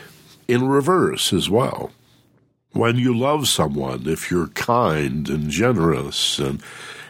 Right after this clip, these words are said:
and thoughtful and forgiving and compassionate,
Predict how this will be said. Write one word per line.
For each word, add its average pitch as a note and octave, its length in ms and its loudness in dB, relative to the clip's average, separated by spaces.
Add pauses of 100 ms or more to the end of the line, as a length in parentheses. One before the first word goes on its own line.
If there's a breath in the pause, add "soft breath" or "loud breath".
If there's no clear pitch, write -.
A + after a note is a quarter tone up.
and D2 400 0
thoughtful C#2 920 0
and C#2+ 340 -2
forgiving E2 920 2
and C2+ 360 -6
compassionate, D2+ 1300 -2